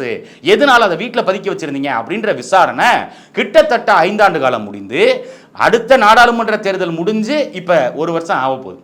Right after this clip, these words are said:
ஆறு மாசத்துக்கு மேல ஆயிடுச்சு. இப்ப அந்த ப-, குறித்தான விசாரணையை அமலாக்கத்துறை தொடங்கி இருக்கு. இப்ப அமலாக்கத்துறை இதை தொடங்கி இருக்கான நோக்கம் என்னவா இருக்கும்?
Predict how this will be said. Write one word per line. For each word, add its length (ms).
ஆறு 220
மாசத்துக்கு 340
மேல 160
ஆயிடுச்சு. 220
இப்ப 300
அந்த 260
ப-, 180
குறித்தான 420
விசாரணையை 520
அமலாக்கத்துறை 600
தொடங்கி 320
இருக்கு. 260
இப்ப 180
அமலாக்கத்துறை 560
இதை 100
தொடங்கி 300
இருக்கான 300
நோக்கம் 420
என்னவா 220
இருக்கும்? 260